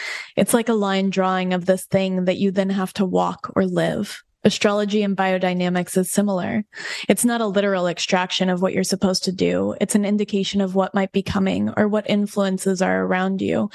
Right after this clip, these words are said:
and how you can be aware of them and utilize that knowledge so that you're taking care of the land in a way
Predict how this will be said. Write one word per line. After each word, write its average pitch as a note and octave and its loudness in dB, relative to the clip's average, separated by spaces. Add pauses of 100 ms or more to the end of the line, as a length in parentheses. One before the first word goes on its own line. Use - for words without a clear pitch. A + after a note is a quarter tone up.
(360)
and G#3+ 6
how G#3+ 0
you G#3+ 0
can G#3+ 2
be G3 0
aware F#3 2
of F3+ -4
them F3 2
and G3 2
utilize G3+ 0
that E3+ -2
knowledge F#3 0
so - 0
that F#3+ 0
you're G3+ 2
taking G#3 0
care G3 2
of F#3 -2
the F#3 2
land F3+ 0
in G3+ 0
a F#3 2
way F#3 0